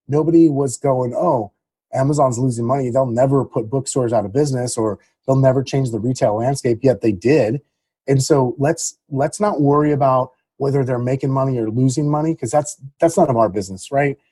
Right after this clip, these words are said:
I know agents that operate at a loss all the time, but they got the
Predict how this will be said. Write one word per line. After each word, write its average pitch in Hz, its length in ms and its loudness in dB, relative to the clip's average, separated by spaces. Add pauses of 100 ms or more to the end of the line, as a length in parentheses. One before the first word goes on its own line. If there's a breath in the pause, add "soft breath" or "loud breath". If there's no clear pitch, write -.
(160)
I - 100 0
know 151 160 4
agents 135 320 2
that 120 80 -2
operate 113 360 0
at 113 120 -4
a 104 60 -2
loss 107 320 2
all 107 80 -4
the 101 80 -12
time, 110 400 -2 (300)
but 101 120 -6
they 117 80 0
got 127 160 4
the 98 120 -8